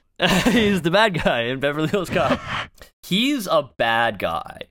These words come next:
Speaker 1: Like, this act, like, Steven Berkoff is a just, like, no, I don't, I'm, I don't know anything about his personal life or anything, but just look at him. He's a bad
Speaker 2: Oh, I
Speaker 1: guy. <laughs>
Speaker 2: see
Speaker 1: Like,
Speaker 2: what you mean. Yes. Oh,
Speaker 1: yeah,
Speaker 2: yeah,
Speaker 1: like,
Speaker 2: look at him.
Speaker 1: so,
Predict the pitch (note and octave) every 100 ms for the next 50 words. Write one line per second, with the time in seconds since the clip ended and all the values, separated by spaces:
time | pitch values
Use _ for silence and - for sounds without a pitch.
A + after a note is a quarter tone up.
0 | _ - G2+ F#2+ - A2 A2+ - G#2 G#2+
1 | A2 G2+ D3 D3 D3+ C3 B2 A2 A2 F2+
2 | - G2+ F#2 F2 E2+ G2 F#2 - - C#3
3 | C#3+ F#3 F3 F#3+ F#3+ F3 F3+ E3+ F3 E3
4 | D3+ D3 C#3 B2+ A#2 A#2 - A2+ C#3 C3+
5 | C3 C3+ C3 C#3+ D3 - - _ C3+ A#2
6 | D3 A#2 - _ _ _ _ _ A#2 B2+
7 | D3 C3+ A2+ G2+ G2 F2 F#2 - - B2
8 | D3 C3 G2+ F#2 B2+ B2+ B2+ C3 A2+ -
9 | G#2 G#2 F#2+ G2 C#3 G3 F3+ D#3+ E3 -
10 | E3 D3+ D3+ C3+ B2 C#3+ C#3 B2 - -
11 | D3+ B2+ B2 D3 E3+ D3+ D#3+ - C#3 C3+
12 | C#3+ C#3+ - D#3 C#3+ G2+